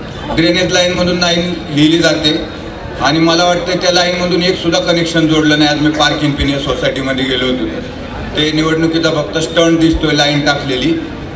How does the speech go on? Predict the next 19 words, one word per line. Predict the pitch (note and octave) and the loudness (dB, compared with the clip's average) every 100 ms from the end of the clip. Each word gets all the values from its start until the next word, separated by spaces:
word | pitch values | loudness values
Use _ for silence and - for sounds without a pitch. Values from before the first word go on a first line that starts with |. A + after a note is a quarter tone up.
| - | -4
परंतु | - D#3+ E3 E3 F3+ | 0 2 2 0 -4
सर्व | E3 E3 D#3+ E3 | -2 2 4 4
मतदार | E3 D#3+ D#3 D#3 D3+ | 2 0 0 0 0
बंधू | D3+ D3+ | -2 -2
भगिनींना | D#3 D3 C#3+ C#3+ C#3+ | -2 0 0 0 0
मी | C#3+ C#3+ | 0 0
सांगतो | D3+ D3 C#3 C#3+ D#3+ D#3+ - - - - - | 0 -2 -2 0 -2 -2 -8 -8 -10 -8 0
की | |
आम्ही | C#3+ D#3 E3 | 0 2 0
सर्व | D#3 - G#3 F#3+ | -2 0 2 2
प्रभागातील | F#3+ F#3+ F3+ F3+ F3 E3+ | 2 2 2 0 0 2
लोक | E3 E3 | 2 2
जनतेची | E3 E3 D#3+ E3+ E3 | 2 2 2 0 -2
सेवा | E3 E3+ D#3+ E3 | -2 2 4 4
आणि | D#3+ D#3+ | 2 2
कामं | D#3+ D#3 D#3+ | 0 0 0
करण्यासाठी | D#3+ D3+ D#3 D3+ C#3+ | 0 0 -2 -2 0
आलेलो | D3 C#3 C#3+ | 0 2 2
आहोत. | C3+ B2 | 2 2